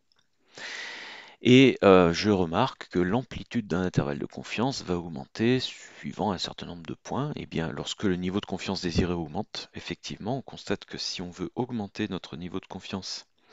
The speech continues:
on doit augmenter le coefficient et élargir l'intervalle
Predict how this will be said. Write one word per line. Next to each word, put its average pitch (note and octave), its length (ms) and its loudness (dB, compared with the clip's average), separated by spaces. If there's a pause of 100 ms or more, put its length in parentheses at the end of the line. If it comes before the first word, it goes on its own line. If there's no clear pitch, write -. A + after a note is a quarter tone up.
(480)
on E2+ 100 -6
doit E2+ 260 4
augmenter A2+ 480 0
le G2 100 0
coefficient - 680 -4
et - 240 -6
élargir F2 480 0
l'intervalle E2 560 -4